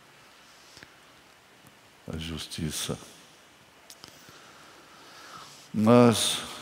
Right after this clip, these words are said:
vamos ver aí que é o, a importância da ressurreição.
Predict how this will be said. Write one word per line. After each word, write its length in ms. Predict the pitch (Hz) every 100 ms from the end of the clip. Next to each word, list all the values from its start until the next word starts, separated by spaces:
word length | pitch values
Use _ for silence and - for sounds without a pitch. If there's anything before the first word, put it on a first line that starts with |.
| - - - - - - - - - - - - - - - - -
vamos 520 | 90 95 113 135 90
ver 240 | 92 104 90
aí 300 | 85 85 -
que 280 | - 90
é 80 | 95
o, 460 | 95 87 85 90 87 -
a 120 | 98
importância 1080 | 95 - 95 80 - 90 90 82 - 82 73 - - - - - - - - - - - - - - - - - - - -
da 240 | 80 90
ressurreição. 960 | 87 80 - 85 78 82 - 80 73